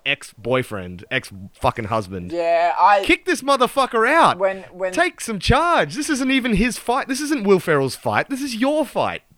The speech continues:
Speaker 1: Fucking take charge."
Speaker 2: There was a point where they were like,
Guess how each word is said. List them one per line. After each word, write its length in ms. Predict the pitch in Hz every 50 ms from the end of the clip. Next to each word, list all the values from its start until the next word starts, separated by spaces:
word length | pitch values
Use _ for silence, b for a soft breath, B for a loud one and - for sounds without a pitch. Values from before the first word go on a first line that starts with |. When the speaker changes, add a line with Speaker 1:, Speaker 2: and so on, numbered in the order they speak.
| _ _ _
Speaker 1:
Fucking 320 | _ - 214 - 262 233
take 240 | - - 233 247 -
charge." 580 | - - 240 277 277 196 110 95 - - - - -
Speaker 2:
There 160 | 165 160 156
was 140 | 156 147 156
a 80 | 165
point 460 | 156 - - 170 160 156 156 156 - - _ -
where 640 | - 139 135 139 135 131 127 123 113 110 107 - - - _ - _ _ _ - -
they 260 | 131 - 139 127 127
were 120 | 117 123
like, 500 | 120 120 117 113 110 104 101 - - -